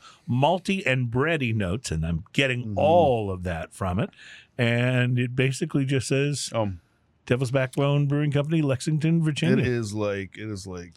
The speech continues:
Speaker 2: uh, sourdough
Speaker 1: <clears throat>
Speaker 2: bread and, and malty sweetness and a whole bunch
Speaker 1: Mm.
Speaker 2: of things that are really nice.
Speaker 1: Oh, this
Speaker 2: Maybe
Speaker 1: makes me
Speaker 2: almost like a beer bread kind of
Speaker 1: This
Speaker 2: thing.
Speaker 1: makes me want a pretzel bad. One of the big, you know,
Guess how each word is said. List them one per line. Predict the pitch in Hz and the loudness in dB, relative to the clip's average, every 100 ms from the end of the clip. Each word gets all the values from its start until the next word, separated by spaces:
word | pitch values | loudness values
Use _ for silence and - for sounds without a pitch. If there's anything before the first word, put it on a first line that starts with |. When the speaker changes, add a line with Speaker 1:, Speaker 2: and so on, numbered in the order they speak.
| - | -20
Speaker 2:
uh, | 87 85 82 | -20 -20 -14
sourdough | - 95 101 107 104 101 | -10 -2 0 2 0 0
Speaker 1:
<clears throat> | 87 | -2
Speaker 2:
bread | 90 95 95 90 92 _ _ _ _ _ _ _ _ _ - | -2 -2 -4 -6 -12 _ _ _ _ _ _ _ _ _ -8
and, | 101 95 90 | -4 -4 -6
and | 90 87 85 - 101 98 | -8 -8 -10 -6 -2 0
malty | 95 98 92 104 95 | -2 -4 -4 -4 -4
sweetness | - 98 101 - 98 95 - 85 | -4 -4 -6 -4 -6 -6 -8 -8
and | 87 85 82 85 - _ _ _ _ | -8 -6 -8 -10 -16 _ _ _ _
a | 92 | -10
whole | 104 | -8
bunch | 98 90 110 | -6 -4 0
Speaker 1:
Mm. | 123 | 0
Speaker 2:
of | 101 | -2
things | 85 80 | -6 -10
that | 80 | -12
are | 80 | -12
really | 85 87 82 | -12 -12 -12
nice. | 87 85 - _ - - - | -14 -16 -20 _ -20 -18 0
Speaker 1:
Oh, | 110 110 | 0 2
this | 104 | 2
Speaker 2:
Maybe | 165 | 2
Speaker 1:
makes | 254 | 4
me | 131 | 2
Speaker 2:
almost | 127 113 120 | 2 0 -2
like | 110 | -4
a | 90 | -6
beer | 76 95 104 113 | -8 -6 -4 -4
bread | 101 90 87 90 | -4 -4 -8 -8
kind | 98 87 85 | -8 -8 -2
of | |
Speaker 1:
This | 117 107 | -2 0
Speaker 2:
thing. | 139 | 0
Speaker 1:
makes | - 110 | 0 -2
me | |
want | 104 95 | -2 -2
a | 82 | -6
pretzel | - 110 - 73 | -6 -6 -6 -10
bad. | 73 82 - 78 | -8 -8 -8 -6
One | 95 | -4
of | 85 | -4
the | 82 | -6
big, | 95 90 87 - | -6 -6 -8 -8
you | 101 | -8
know, | 71 | -8